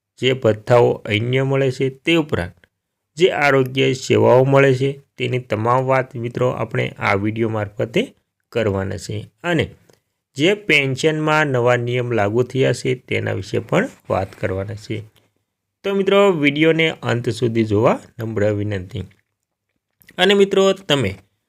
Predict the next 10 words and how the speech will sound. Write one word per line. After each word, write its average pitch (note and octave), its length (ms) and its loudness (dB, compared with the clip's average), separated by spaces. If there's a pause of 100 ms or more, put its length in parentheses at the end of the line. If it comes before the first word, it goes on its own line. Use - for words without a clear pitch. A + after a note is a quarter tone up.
(320)
આપણી F#3+ 340 0
ચેનલમાં F#3 680 2
નવા C3+ 340 4
હોય C#3 200 2
તો C#3 200 0
આપણી C3+ 460 -2
ચેનલને A#2 540 -2
સબસ્ક્રાઇબ A2 600 -4
કરવા G2+ 300 -8
નમ્ર G#2 360 -4